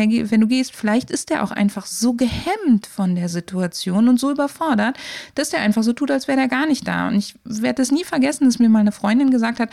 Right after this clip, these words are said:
also unser Hund, der vermisst uns dann gar nicht. Der Trainer hat auch gesagt, der hat null Beziehung zu uns.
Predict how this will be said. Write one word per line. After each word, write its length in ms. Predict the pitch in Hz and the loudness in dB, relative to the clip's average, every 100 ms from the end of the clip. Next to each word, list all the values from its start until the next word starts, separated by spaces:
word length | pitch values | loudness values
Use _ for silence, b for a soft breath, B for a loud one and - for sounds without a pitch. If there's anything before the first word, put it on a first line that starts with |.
| B B B | B B B
also 240 | 190 196 - | -2 0 0
unser 420 | 262 311 247 214 | 0 2 2 2
Hund, 340 | 247 320 330 _ _ _ _ _ _ - - | 2 0 -4 _ _ _ _ _ _ -20 -2
der 120 | 208 | 0
vermisst 380 | 208 214 220 - | 4 4 4 2
uns 200 | 208 196 | -2 -2
dann 160 | 185 180 | -2 -2
gar 180 | 190 240 | 0 2
nicht. 160 | 247 | 2
Der 80 | 208 | 2
Trainer 260 | - 226 220 | 2 4 4
hat 100 | 208 | 2
auch 120 | - | -2
gesagt, 300 | 185 190 - | -2 -2 0
der 60 | |
hat 100 | 185 | 4
null 280 | 196 254 349 | 8 8 8
Beziehung 540 | 247 - - 240 247 240 | 2 0 2 4 4 2
zu 160 | 220 | -2
uns. 380 | - 202 214 | 0 2 2